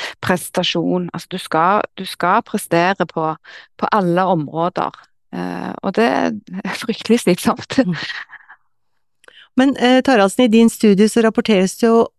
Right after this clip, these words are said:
Speaker 2: om mindre stress og mindre psykiske helseplager fra elever som opplever en skole med, hva skal vi si, høy, eller høyere grad av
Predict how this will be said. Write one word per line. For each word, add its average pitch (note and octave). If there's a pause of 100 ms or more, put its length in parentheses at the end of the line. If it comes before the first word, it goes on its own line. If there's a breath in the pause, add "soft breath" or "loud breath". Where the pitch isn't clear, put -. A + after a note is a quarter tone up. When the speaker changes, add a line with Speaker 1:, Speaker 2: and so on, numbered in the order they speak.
(100)
Speaker 2:
om A3+ (160)
mindre G3+
stress - (180)
og A3 (100)
mindre G3+
psykiske G#3
helseplager F#3+
fra G3+
elever F#3
som G#3+
opplever F#3
en G3+
skole F3+ (540 loud breath)
med, G3+
hva G3
skal -
vi -
si, G3+ (100)
høy, G#3+
eller G3
høyere F#3
grad F#3 (100)
av G3+